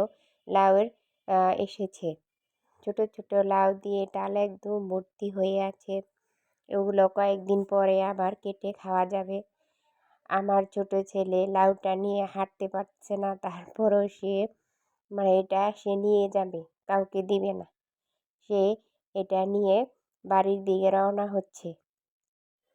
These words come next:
আমার বড় ছেলে লাউয়ের কিছু পাতা ছিঁড়ে নিচ্ছে, সে শাক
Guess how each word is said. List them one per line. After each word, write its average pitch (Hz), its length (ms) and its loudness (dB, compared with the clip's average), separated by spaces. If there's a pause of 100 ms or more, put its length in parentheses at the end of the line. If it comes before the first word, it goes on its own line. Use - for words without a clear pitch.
(280)
আমার 208 400 0
বড় 196 320 6
ছেলে 196 400 0 (480)
লাউয়ের 202 600 6
কিছু - 240 -14 (180)
পাতা 196 380 -4
ছিঁড়ে 202 380 -2
নিচ্ছে, 196 460 -6 (760)
সে 208 200 4 (840)
শাক 202 320 -4